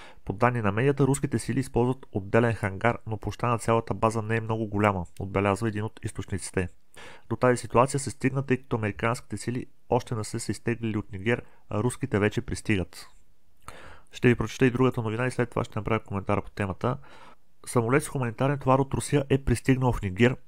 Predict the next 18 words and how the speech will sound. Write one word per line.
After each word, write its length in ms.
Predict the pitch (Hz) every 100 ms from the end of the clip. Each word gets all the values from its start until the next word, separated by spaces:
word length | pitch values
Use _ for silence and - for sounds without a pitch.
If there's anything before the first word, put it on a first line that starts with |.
| -
съобщиха 520 | - 131 - 127 127
за 200 | 113 117
риа 160 | 113 117
Новости 440 | 107 107 - -
от 120 | 120 -
силите 320 | 120 110 113
за 80 | 117
сигурност 520 | - 107 107 107 -
на 80 | 110
страната. 480 | - 95 98 - 85 - - - - -
Разтоварването 600 | 107 - 113 123 120 113
на 100 | 104
храната 400 | - 104 123 147
и 60 | 135
стоките 400 | - 135 - 139
от 100 | 139
първа 200 | 131 131
необходимост 640 | 135 - 131 127 135